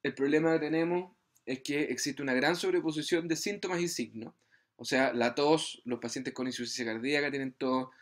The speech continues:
el paciente con neumonía tiene tos, el paciente con epoc tiene tos, el paciente con neumotórax puede tener tos, el paciente,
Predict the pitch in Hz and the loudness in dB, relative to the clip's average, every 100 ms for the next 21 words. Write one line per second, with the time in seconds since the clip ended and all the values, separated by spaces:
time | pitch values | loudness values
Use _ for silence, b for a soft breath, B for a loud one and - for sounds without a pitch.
0 | B B 113 117 117 117 123 143 147 143 | B B -6 -2 0 0 0 2 2 2
1 | 139 131 127 127 127 120 117 123 143 147 | 0 0 0 0 -2 -8 -4 0 0 0
2 | 147 - 135 123 127 127 117 120 120 135 | -2 -2 -4 -2 -2 -2 -4 -6 -6 -4
3 | 165 196 190 170 165 143 139 135 - 123 | -2 0 2 2 0 -4 -4 -6 -4 -2
4 | 127 B B B - 110 120 147 135 127 | -2 B B B -12 -6 -4 0 -2 -2
5 | 143 135 131 | -2 -2 -2